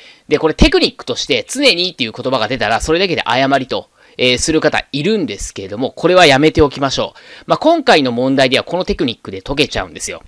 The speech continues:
解けちゃうけれども、これ解けない問題も作れるんですね。なので、きちんとルールを頭に入れておくことをお勧めします。で、短期講座では、これなんで自己契約が禁止になっているのか、えー、そこまでですね、解説させていただきます。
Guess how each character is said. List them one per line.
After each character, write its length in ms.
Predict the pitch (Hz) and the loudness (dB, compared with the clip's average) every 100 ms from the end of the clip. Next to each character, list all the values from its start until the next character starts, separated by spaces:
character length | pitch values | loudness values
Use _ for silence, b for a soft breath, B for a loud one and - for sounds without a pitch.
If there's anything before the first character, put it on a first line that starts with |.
| _ | _
解 120 | - 262 | 0 2
け 80 | |
ち 80 | - | 2
ゃ 100 | 143 | 0
う 60 | 120 | 0
け 100 | 110 | -6
れ 60 | |
ど 80 | 101 | -6
も、 100 | 117 | -6
こ 100 | 110 | -6
れ 60 | 107 | -6
解 180 | 135 135 | -6 -2
け 140 | 285 | 2
な 100 | 226 | 2
い 60 | 117 | 2
問 260 | 113 120 | -2 -2
題 160 | 113 110 | -2 -4
も 120 | 104 | -6
作 320 | - - 226 | -10 -6 4
れ 80 | 226 | 6
る 120 | 226 | 6
ん 60 | 143 | 2
で 100 | - | -6
す 120 | - | -12
ね。 180 | 98 104 b b b _ | -12 -12 b b b _
な 80 | 220 | 0
の 80 | 220 | 2
で、 100 | 139 | 0
き 160 | - 180 | -4 0
ち 160 | 302 | 0
ん 80 | 240 | 2
と 180 | - 196 | 6 6
ル 100 | 220 | 6
ー 100 | 170 | 6
ル 100 | 190 | 6
を 120 | 110 | 4
頭 260 | 147 147 147 | 2 2 0
に 80 | |
入 200 | - 135 | -2 0
れ 60 | 139 | 0
て 60 | 147 | 0
お 80 | |
く 40 | - | -2
こ 140 | 135 | -2
と 120 | 180 | 0
を 80 | - | 0
お 100 | - | -2
勧 280 | - 127 - | -4 -4 -2
め 160 | 170 123 | -2 -2
し 160 | - | -4
ま 100 | 113 | 0
す。 200 | - 87 - _ _ | 0 -2 -16 _ _
で、 180 | 208 - - | -2 -2 0
短 180 | 220 | 0
期 100 | 220 | 0
講 140 | - 202 | 0 4
座 120 | 113 | 2
で 100 | 92 | 2
は、 280 | 127 127 - | 2 2 0
こ 120 | - 120 | 2 4
れ 60 | |
な 160 | 175 311 | 6 6
ん 80 | 220 | 8
で 120 | 247 | 6
自 140 | 117 - | 6 2
己 40 | |
契 200 | 147 156 | 2 4
約 140 | 135 110 | 4 2
が 80 | |
禁 180 | - 139 | 0 2
止 140 | 131 131 | 2 2
に 60 | |
な 100 | 131 | 0
っ 60 | 131 | 0
て 80 | 98 | -4
い 20 | |
る 60 | |
の 80 | 95 | -4
か、 180 | - - B B | -6 -6 B B
え 80 | - | 2
ー、 40 | 135 | 6
そ 120 | 202 | 8
こ 60 | |
ま 100 | 247 | 8
で 60 | 233 | 6
で 80 | 113 | 4
す 100 | 113 | -2
ね、 60 | |
解 200 | - 127 | 0 0
説 220 | 123 127 - | 0 0 2
さ 120 | - | 2
せ 80 | - | 2
て 80 | |
い 100 | 104 | 0
た 120 | 117 104 | -2 -4
だ 100 | 101 | -4
き 260 | 101 - | -10 -8
ま 140 | 104 143 | 2 2
す。 220 | - | 2